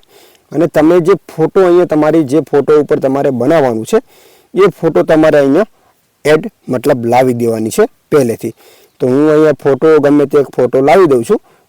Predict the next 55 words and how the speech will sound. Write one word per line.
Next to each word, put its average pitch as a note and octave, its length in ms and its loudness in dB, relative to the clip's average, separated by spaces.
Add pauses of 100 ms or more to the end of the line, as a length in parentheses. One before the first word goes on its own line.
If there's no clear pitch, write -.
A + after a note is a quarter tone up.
(100)
તો B2 280 0
કઈ E3 220 2
રીતે D#3 300 0
પોસ્ટર D#3+ 400 -2
બનાવું C3+ 300 -2
છું - 120 -10
ખાસ - 280 -6
મિત્રો C3+ 240 -2
ધ્યાન A#2+ 220 -4
આપજો. A#2+ 220 -4 (540)
તો C3+ 220 0
ગમે C#3+ 260 0
તે D3+ 120 0
આ C#3+ 40 2
ફોટો C3 320 -2
મેં B2+ 140 -2
અહીંયા B2 180 -2
લાવી A#2+ 240 -2
દીધી A2+ 240 -6
છે G#3 260 -2
ટેમ્પરરી, B2 600 -4
બરોબર? F3+ 300 0
તો D#3+ 120 -4
આને C#3+ 160 -2
મોટી C3+ 420 -2
સાઇઝ B2 280 -2
આપણે A#2+ 220 -4
કરવી A#2 240 -4
છે E3 120 -2
દાખલા C#3 280 -2
તરીકે. C#3+ 300 -2 (580)
તો C#3+ 60 -4
આવી C#3+ 160 2
રીતે C#3+ 180 0
મોટી C#3 320 0
સાઇઝ, C3+ 220 0
પણ C#3 100 -4
આ C#3 80 -2
ફોટો C#3 280 -2
આપણે, C#3 260 0 (360)
અ, B2 320 2
થોડીક D3 440 -2
ફાટી C#3+ 340 -2
જાય C3 180 0
છે, F#3 200 -2 (420)
ફૂલ C3+ 140 0
એચ B2+ 160 -4
ડી C3+ 100 -2
નથી, D#3+ 220 0
એટલે B2+ 240 0
બીજી C#3 240 -4
ફોટો C3 280 -4
આપણે C3 200 -2
લઈ A#2+ 160 -2
લઈએ A#2+ 180 -2